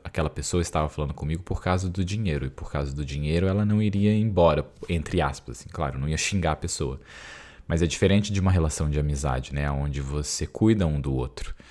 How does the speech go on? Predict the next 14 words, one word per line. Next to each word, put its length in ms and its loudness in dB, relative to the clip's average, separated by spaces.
E 80 -2
na 100 0
terapia 500 0
você 260 -2
cuida 280 0
um 100 4
do 100 0
outro, 240 -4
mas 140 -2
é 60 -2
diferente, 500 -2
porque 300 -8
você, 960 -6
você 260 -14